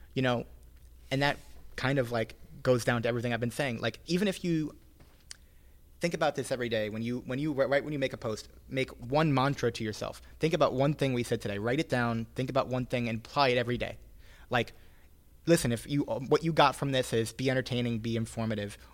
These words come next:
and be authentic. Apply that to your post. Then go on to the next thing. You don't have to worry about schedules. You don't have to worry about this, this, this, and that. Try to focus on one of those things every day,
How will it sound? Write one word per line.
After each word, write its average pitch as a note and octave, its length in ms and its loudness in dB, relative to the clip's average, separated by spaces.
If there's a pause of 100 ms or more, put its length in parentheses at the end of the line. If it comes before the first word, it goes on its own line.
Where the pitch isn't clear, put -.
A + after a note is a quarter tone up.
(120)
and A#2+ 120 -2
be A2+ 140 -2
authentic. A2 560 -4 (360)
Apply D3+ 360 6
that D#3 180 4
to - 60 -10
your C3 100 0
post. - 360 -4 (140)
Then F#3+ 180 4
go F#3 120 4
on F#3+ 140 2
to - 80 -10
the E3+ 80 2
next D#3+ 260 -2
thing. A2+ 160 -4
You B2+ 60 0
don't F#3 140 4
have F3+ 180 0
to F3 60 2
worry D#3 220 2
about C3 200 2
schedules. A2+ 540 -2
You D3 40 -2
don't D3 80 2
have - 140 0
to D3+ 60 -4
worry C#3+ 240 4
about C3+ 200 0
this, B2+ 160 -4
this, - 140 -4
this, - 160 -4
and A#2+ 80 -4
that. A2+ 140 -4 (220)
Try D3 220 4
to F3+ 100 6
focus C#3 420 0
on A2+ 160 0
one A2+ 120 0
of A#2 80 -2
those A2+ 140 0
things A2 280 -6
every A2 220 -4
day, G#2+ 280 -2